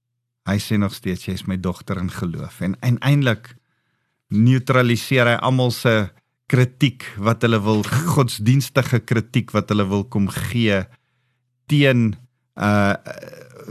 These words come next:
teen Je-, Jesus of teen die vrou. En, uh, is dit eintlik so 'n mooi,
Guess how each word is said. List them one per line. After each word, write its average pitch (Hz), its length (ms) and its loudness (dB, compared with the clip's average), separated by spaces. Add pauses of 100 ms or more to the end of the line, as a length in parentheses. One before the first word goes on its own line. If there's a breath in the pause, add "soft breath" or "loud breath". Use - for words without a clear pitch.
(160)
teen 120 400 2
Je-, 104 280 -2
Jesus 127 540 2
of 131 260 0
teen 113 240 2
die 101 80 -2
vrou. 85 320 -2 (600 soft breath)
En, 110 320 2
uh, - 220 -8 (140)
is 131 120 0
dit 131 160 -2
eintlik 147 280 0
so 190 280 -2
'n 131 160 2 (480)
mooi, 165 460 4